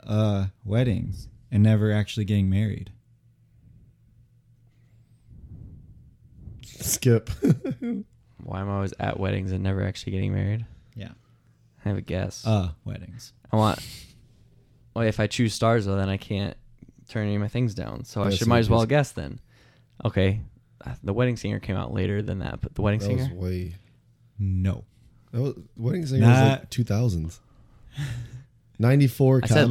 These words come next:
Speaker 3: later. I was like,
Speaker 1: Ninety-four.
Speaker 3: "Guess." Jeez.
Speaker 2: But yeah, so I can't. You already did the quote, so it doesn't matter what I
Speaker 1: You can choose whatever you want, though.
Speaker 2: Yeah,
Speaker 1: Yeah,
Speaker 2: but
Speaker 1: but it won't matter,
Speaker 2: but it
Speaker 1: yeah.
Speaker 2: won't matter 'cause he can't.
Speaker 1: Yeah.
Speaker 3: No, quote was the last thing read.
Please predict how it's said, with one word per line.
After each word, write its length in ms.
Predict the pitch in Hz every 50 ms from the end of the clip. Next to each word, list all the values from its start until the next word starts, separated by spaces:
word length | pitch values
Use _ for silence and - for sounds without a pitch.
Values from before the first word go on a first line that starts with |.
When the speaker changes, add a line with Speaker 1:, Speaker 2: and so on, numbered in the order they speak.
| 135 127
Speaker 3:
later. 340 | 123 110 104 107 117 131 123 -
I 120 | 101 104 117
was 120 | 123 117
like, 180 | 120 113 - 117
Speaker 1:
Ninety-four. 240 | 120 120 110 101 95
Speaker 3:
"Guess." 160 | 98 85 -
Jeez. 440 | - 123 127 113 98 95 - - - _ _ _ _ _ _ _ _ _ - - - - - - _ _ -
Speaker 2:
But 180 | - 110 113 -
yeah, 180 | 113 110 104 95
so 160 | - 101 95
I 80 | 98
can't. 280 | 95 - 104 95 85 - - _ _ _ _ _ -
You 80 | - 101
already 120 | 101 98 90
did 120 | 92 90
the 60 | 82
quote, 260 | - - 82 76 -
so 120 | - - 82
it 20 |
doesn't 200 | 82 82 78 76
matter 220 | 82 82 82 80 80
what 80 | 80
I 140 | 80 78 78 - _ _ _ -
Speaker 1:
You 140 | - 110 110
can 120 | 135 131
choose 300 | 117 - 127 127 120 107
whatever 260 | 117 117 117 120 110 110
you 140 | 107 101
want, 240 | 101 117 147 - -
though. 140 | - 87 - -
Speaker 2:
Yeah, 220 | 123 120 110 107
Speaker 1:
Yeah, 200 | 107 110 113 110
Speaker 2:
but 80 | 110 101
Speaker 1:
but 100 | 113 113
it 60 | 113
won't 200 | 110 107 104 98
matter, 300 | 98 101 104 104 101 98
Speaker 2:
but 80 | 98 104
it 40 | 104
Speaker 1:
yeah. 80 | 101
Speaker 2:
won't 140 | 101 98 92 95
matter 220 | 101 101 98 95
'cause 160 | - 92 85
he 120 | 92 95 90
can't. 160 | - 101 107
Speaker 1:
Yeah. 200 | 107 104 95 85 - _ _ -
Speaker 3:
No, 200 | - - 294 -
quote 180 | - - 156 156
was 100 | 180 165
the 60 | 170
last 180 | 175 170 170 -
thing 160 | 175 175 170
read. 340 | - 220 - - - -